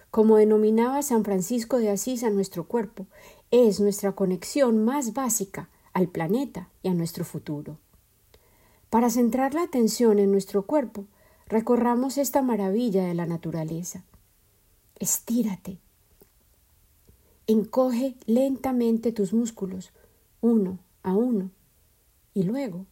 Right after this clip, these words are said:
relájalos. Lentamente rota tu cabeza, soltando el cuello con todos sus nervios. Rota tus hombros, soltando las preocupaciones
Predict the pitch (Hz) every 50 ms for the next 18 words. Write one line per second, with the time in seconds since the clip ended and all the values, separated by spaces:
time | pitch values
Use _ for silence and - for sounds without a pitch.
0 | _ _ _ _ _ - - 185 190 165 160 156 165 180 - 170 185 196 190 -
1 | - _ _ _ _ _ _ _ _ _ _ _ _ _ _ _ _ _ _ _
2 | _ _ _ _ _ _ _ _ _ _ _ _ _ _ _ _ _ _ _ _
3 | _ _ _ _ _ _ _ _ _ _ _ _ _ _ _ _ _ _ _ -
4 | 214 233 247 262 269 240 - - - - 254 233 214 214 214 214 208 190 - 202
5 | 202 185 196 226 254 254 254 277 269 - 240 226 - 175 175 185 190 196 - -
6 | 196 - _ - - - _ _ _ - - 220 196 - - 220 214 220 202 240
7 | 247 233 - - 277 254 240 196 226 220 220 214 208 196 202 - 247 254 254 254
8 | 254 240 - 202 180 170 180 170 165 185 175 - - 196 190 185 - _ _ _
9 | _ _ _ _ _ _ _ _ _ _ _ _ _ _ _ _ _ _ _ _
10 | _ _ _ _ _ _ _ _ _ _ _ _ _ _ _ _ _ _ _ _
11 | _ _ - _ _ _ _ _ - - 208 240 247 240 269 254 247 240 220 190
12 | - 208 190 190 196 175 185 185 - - _ - - - - - - 226 220 214
13 | 220 - 240 240 226 262 269 269 254 254 - 240 226 233 202 190 - 185 190 -
14 | - 240 240 226 196 196 190 -